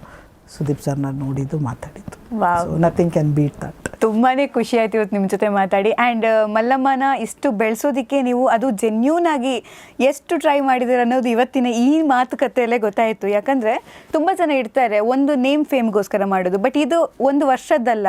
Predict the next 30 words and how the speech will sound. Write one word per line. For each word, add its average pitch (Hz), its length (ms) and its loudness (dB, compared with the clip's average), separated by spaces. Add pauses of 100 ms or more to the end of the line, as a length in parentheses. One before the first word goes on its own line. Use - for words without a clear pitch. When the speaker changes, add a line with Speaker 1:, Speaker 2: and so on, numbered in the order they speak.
Speaker 2:
ಎರಡು 240 280 -2
ವರ್ಷದ್ದಲ್ಲ, 240 520 0
ಎಷ್ಟೋ 202 380 0
ವರ್ಷಗಳ 262 560 0
ನಂತರ 240 460 0 (380)
ಅಷ್ಟು 311 440 -2
ಟೈಮಲ್ಲಿ 285 420 2
ನೀವು 277 160 2
ಅವ್ರ 233 200 0
ಜೊತೆ 262 240 -2
ಇರೋದ್ರಿಂದ 277 580 0 (420)
ಆ 214 60 0
ಮಲ್ಲಮ್ಮ 240 380 2
ಕೂಡ 294 220 0
ನಿಮ್ 262 180 -2
ಜೊತೆ 262 200 0
ಅಷ್ಟು - 380 -2
ಕ್ಲೋಸ್‌ನೆಸ್ 262 500 0
ಆಗಿ 226 180 0
ಮನೆಯವ್ರ 226 400 0
ಥರನೇ 262 320 -2
ನೋಡ್ಕೊಳ್ತಿದ್ದಾರೆ 220 760 0
ಅನ್ನೋದಕ್ಕೆ 208 520 -2
ಅದು 180 580 -6
ಬೆಸ್ಟ್ 196 380 -2
ಎಕ್ಸಾಂಪಲ್ 233 640 0
ಇವತ್ತು 202 260 -2
ನಿಮ್ 190 100 -2
ಜೊತೆ 202 220 0
ಮಾತಾಡಿರೋದು. 185 720 -2